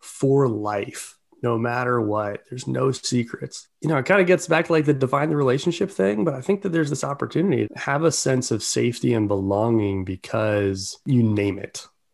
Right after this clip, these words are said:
You don't have to give it a name like the palm tree or the overlook or something like that. It's kind of a weird thing that happened in my <laughs> life, but there's, by defining it, I think it brings a sense of belonging that allows for more freedom in the relationship to then be yourself.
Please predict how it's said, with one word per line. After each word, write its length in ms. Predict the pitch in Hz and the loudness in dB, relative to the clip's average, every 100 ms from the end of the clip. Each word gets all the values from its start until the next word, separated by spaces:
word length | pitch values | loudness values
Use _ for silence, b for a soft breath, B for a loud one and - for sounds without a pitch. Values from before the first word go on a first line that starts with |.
| _ | _
You 80 | 160 | 4
don't 80 | 196 | 6
have 60 | |
to 140 | 123 123 | 6 2
give 60 | |
it 80 | 110 | 2
a 20 | |
name 200 | 98 104 | 0 0
like 140 | 104 - | 0 -2
the 60 | |
palm 300 | - 101 101 | -4 0 0
tree 420 | 101 - 104 98 98 | 0 -2 -2 0 0
or 100 | 98 | -2
the 100 | 98 | -4
overlook 520 | 98 98 95 98 - | -4 -4 -4 -6 -6
or 60 | |
something 320 | 120 - 101 101 | -12 -8 -6 -6
like 140 | 92 | -4
that. 220 | 101 101 | -4 -4
It's 120 | - | -6
kind 180 | - 98 | -6 -6
of 60 | 92 | -4
a 20 | |
weird 220 | 95 98 | -6 -6
thing 160 | 101 104 | -4 -4
that 100 | 104 | -4
happened 300 | 107 - 113 | -6 -4 0
in 60 | |
my 100 | 127 127 | 2 2
<laughs> 80 | |
life, 380 | 113 - 156 143 | -2 0 0 -2
but 280 | - 117 139 - | 0 2 0 0
there's, 500 | 120 110 95 - - | 0 2 -2 -8 -10
by 280 | 143 117 117 | -6 -2 -2
defining 560 | 110 - 113 113 95 | -2 -2 0 0 -2
it, 280 | 95 101 - - | -6 -10 -16 -8
I 120 | - | -6
think 180 | 98 107 | -2 -2
it 80 | 98 | 2
brings 220 | 147 151 | 6 6
a 60 | 135 | 8
sense 220 | 143 127 | 4 4
of 80 | 127 | 2
belonging 500 | 110 101 101 127 139 | 2 2 2 2 2
that 140 | 123 107 | 2 2
allows 420 | 104 107 113 - | 2 2 2 0
for 520 | - 101 101 98 95 - | -2 0 0 -2 -2 2
more 200 | 127 113 | 4 4
freedom 800 | - - 131 135 113 98 101 107 _ | -2 -2 4 4 4 0 -4 -6 _
in 260 | 160 139 131 | 4 6 6
the 100 | 113 | 4
relationship 760 | 107 104 101 - 98 - 95 | 2 2 0 -2 -8 -4 -4
to 80 | - | -2
then 180 | 98 90 | -4 -4
be 140 | 92 | -8
yourself. 480 | 104 107 - - - | -10 -8 -10 -12 -18